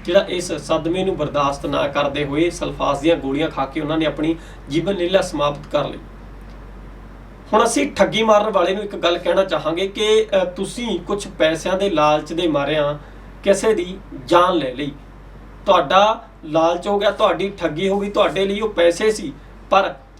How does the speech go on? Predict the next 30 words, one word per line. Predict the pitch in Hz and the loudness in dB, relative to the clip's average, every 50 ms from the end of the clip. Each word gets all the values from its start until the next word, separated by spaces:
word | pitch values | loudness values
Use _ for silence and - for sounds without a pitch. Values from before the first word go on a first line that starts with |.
| - - - 202 | -20 -14 -6 0
ਉਹ | 202 202 196 208 220 226 226 | 2 2 4 6 4 4 2
ਕਿਸੇ | - 214 202 - 208 208 | 2 -2 -4 -4 -4 -4
ਦੀ | 202 214 214 | -6 -6 -6
ਕਿੰਨੀਆਂ | - 202 190 196 202 214 214 | -4 -4 -2 -2 0 -2 -2
ਮਜਬੂਰੀਆਂ | 202 190 156 151 147 151 170 170 175 180 202 208 196 | -2 -2 -4 -4 -2 -2 -2 -2 0 2 2 2 4
ਨਾਲ | 196 196 190 | 4 2 2
ਕਿਸੇ | - 190 185 - 190 | 0 -4 -4 -4 -4
ਨੇ | 190 | -4
ਇਕੱਠੇ | 180 - 170 - - 175 170 | -4 -4 -6 -4 -2 -2 -2
ਕੀਤੇ | - 170 - - 190 | -2 -4 -6 -2 -2
ਹੁੰਦੇ | 175 165 170 156 170 | 0 0 0 0 -2
ਨੇ, | 170 165 | -2 -2
ਕਿਸੇ | 165 180 165 - 185 | -2 -4 -4 -4 -4
ਨੇ | 180 | -6
ਕਿਸ | 175 180 175 - | -4 -4 -6 -4
ਤਰ੍ਹਾਂ | - 196 185 - | -4 -2 -2 -2
ਇਕੱਠੇ | - - - 175 170 | -2 -4 -4 -4 -6
ਕੀਤੇ | 165 175 165 - 190 | -6 -6 -8 -4 -2
ਹੁੰਦੇ | 180 160 165 180 | 0 0 0 0
ਨੇ, | 185 | -2
ਤੁਸੀਂ | 185 - 185 170 - 190 | -4 -6 -8 -6 -4 -2
ਨਹੀਂ | 170 180 196 196 | -2 0 0 0
ਜਾਣਦੇ। | 170 190 175 175 170 165 185 | 2 2 2 2 2 0 -2
ਕਿਸੇ | - 185 175 - 190 | -2 -4 -4 -4 -2
ਦੇ | - 185 170 | -2 -2 0
ਮਿਹਨਤ | 151 165 185 196 196 - 208 | 2 2 0 0 -2 -4 -2
ਦੇ | 202 202 196 | 0 0 2
ਪੈਸੇ | - 160 156 151 - 170 170 | 2 2 0 0 0 0 2
ਨੇ | 165 165 | 2 2
ਜਿਹੜੇ, | 156 165 170 185 180 180 | 2 2 0 0 0 -2